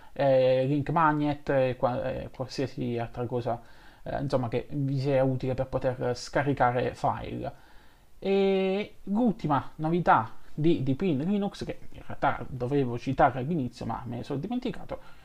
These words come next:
riguarda l'aggiornamento al kernel Linux, che adesso è il cinque punto dieci, eh, e poi c'è anche la versione cinque punto undici che è possibile installare a parte.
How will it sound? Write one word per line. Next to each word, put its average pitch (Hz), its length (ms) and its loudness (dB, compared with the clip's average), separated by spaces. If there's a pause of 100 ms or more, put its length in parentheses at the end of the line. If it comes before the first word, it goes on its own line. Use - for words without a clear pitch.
(300)
riguarda 185 400 6
l'aggiornamento 185 640 2
al 135 80 0
kernel 131 720 0
Linux, 135 480 -2
che 123 220 0
adesso 131 340 -2
è - 20 0
il 120 80 -4
cinque 160 300 -4
punto 202 260 -4
dieci, 165 480 -4 (600)
eh, 127 520 2
e 196 140 -4
poi 135 260 2
c'è 131 140 0
anche 131 260 0
la 127 80 4
versione 135 320 -2
cinque 135 320 -4
punto 139 300 -2
undici 120 500 -2
che 113 160 -2
è 107 40 -4
possibile 120 440 -2
installare 117 640 -2
a 95 140 -6
parte. - 560 -4